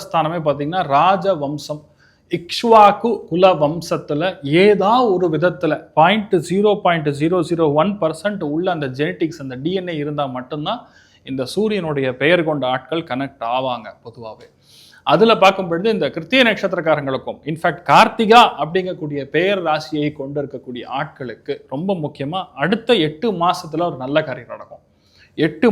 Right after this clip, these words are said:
மாசத்துல நீங்க எதிர்பார்க்கக்கூடிய நல்ல காரியம் ஹண்ட்ரட் பர்சன்ட் நடக்கும். அதுக்கப்புறம் தான் நீங்க சந்தோஷமாவே இருப்பீங்க. அது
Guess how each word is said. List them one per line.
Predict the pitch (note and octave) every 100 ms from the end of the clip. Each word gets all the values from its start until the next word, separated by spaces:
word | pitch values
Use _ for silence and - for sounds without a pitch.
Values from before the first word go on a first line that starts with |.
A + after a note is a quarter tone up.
| F#3+
மாசத்துல | G3+ G3+ G#3 G3+
நீங்க | E3 D3
எதிர்பார்க்கக்கூடிய | F#3+ G#3+ A3 G3+ F3+ D3+ D#3 C3
நல்ல | C3+ D3+ C#3
காரியம் | B2 E3 F#3+
ஹண்ட்ரட் | C3 D3+ D3+ C3+
பர்சன்ட் | - C#3+ A#2+
நடக்கும். | A#2 D3 - _ _ _ _ C3
அதுக்கப்புறம் | D3 C#3+ C#3 G#3 G3+
தான் | G#3 G#3+
நீங்க | F#3 C#3+ B2+
சந்தோஷமாவே | D3 F#3 F3 E3+ E3+ F3 D3
இருப்பீங்க. | - A#2 - C3
அது | C#3